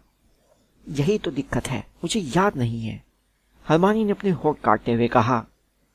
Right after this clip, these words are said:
"और मुझे वह कहानी कहीं और नहीं मिल रही है।" "हरमाइनी, मुझे अपना निबंध दिखाओ," रोन ने अपनी घड़ी की तरफ देखते हुए हताशा से कहा। "नहीं, मैं नहीं दिखाऊंगी," हरमाइनी एकदम गंभीर होते हुए बोली।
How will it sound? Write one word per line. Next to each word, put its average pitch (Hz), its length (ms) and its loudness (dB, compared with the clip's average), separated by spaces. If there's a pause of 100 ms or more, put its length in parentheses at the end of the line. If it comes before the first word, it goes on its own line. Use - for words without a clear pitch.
(260)
"और 180 60 -4
मुझे 175 180 -4
वह 175 100 -2
कहानी 143 360 -2
कहीं 120 240 -2
और 123 120 -4
नहीं 113 100 0
मिल 107 140 0
रही 110 260 -2
है।" 110 180 -4 (960)
"हरमाइनी, 147 720 2 (340)
मुझे 180 160 6
अपना 185 160 2
निबंध 160 300 2
दिखाओ," 147 480 6 (840)
रोन 165 200 6
ने 208 60 4
अपनी 185 200 -2
घड़ी 139 220 2
की 165 100 0
तरफ 143 180 2
देखते 120 400 0
हुए 143 100 -2
हताशा 117 480 0
से - 120 -6
कहा। 123 400 2 (720)
"नहीं, 143 260 0
मैं 190 120 0
नहीं 131 300 -2
दिखाऊंगी," - 520 -6 (760)
हरमाइनी 190 440 6
एकदम 139 280 2
गंभीर 127 380 2
होते 110 240 -2
हुए 113 140 2
बोली। 120 420 0